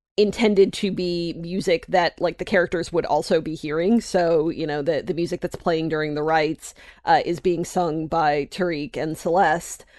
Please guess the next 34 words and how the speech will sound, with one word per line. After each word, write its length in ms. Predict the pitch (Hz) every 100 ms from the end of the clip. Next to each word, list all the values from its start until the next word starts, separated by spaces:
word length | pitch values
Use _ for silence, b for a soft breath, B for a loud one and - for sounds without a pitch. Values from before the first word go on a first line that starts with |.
| b b
Uh, 380 | 170 151 147 143 -
and, 560 | 160 151 156 156 156 -
you 160 | 190 185
know, 80 |
you, 380 | 160 160 170 165
th-, 260 | - 175 185
there 200 | 190 175
are 160 | 156 165
a 60 |
few 400 | - 175 160 156
sections 580 | - 180 - 175 160 -
where, 460 | 165 156 151 139 -
like, 320 | 156 147 165
your, 240 | 160 156 117
what 340 | 160 170 -
your, 420 | 185 165 156 147
your 420 | - 160 147 151 139 _ _ _ - -
actual 340 | 175 - 180
team 480 | - - 214 202 185
is 160 | - 165
hearing 520 | 165 160 160 151 156
is, 380 | - 147 151 165
is 200 | - -
played 480 | - 147 147 147 -
by 420 | 143 139 143 139
Tariq 360 | - 180 165 156
as 120 | 131
he's 160 | - 147
traveling 460 | - 170 165 147 143
with 180 | 147
you. 260 | - 139 143
And 500 | - 165 165 156 156
I, 240 | - 165 175
I, 220 | - 185